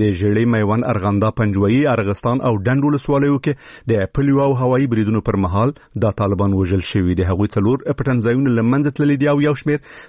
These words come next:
تجهیزات هم ویجاړ شوي دي. افغان ځواکونه وایي چې دوی ته تلفات نه دي اوښتي. طالبانو په دې اړه تر اوسه رسنیو ته څه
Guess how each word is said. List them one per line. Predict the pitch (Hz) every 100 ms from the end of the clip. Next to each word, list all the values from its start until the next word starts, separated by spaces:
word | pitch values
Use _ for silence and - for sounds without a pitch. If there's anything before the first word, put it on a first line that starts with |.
| -
تجهیزات | 110 95 92 110 107
هم | 113 107
ویجاړ | 104 95 101 -
شوي | 113 95 101
دي. | 127 117 - - -
افغان | 110 120 123
ځواکونه | 120 113 127 117
وایي | 139 131
چې | 139 131 101 87
دوی | 135 147
ته | 139 110
تلفات | 101 110 101
نه | 101 95
دي | 92
اوښتي. | 90 90 123 131
طالبانو | 131 143 135
په | 131
دې | 131
اړه | 120 131
تر | 131
اوسه | 143 113 104
رسنیو | 104 98 -
ته |
څه | -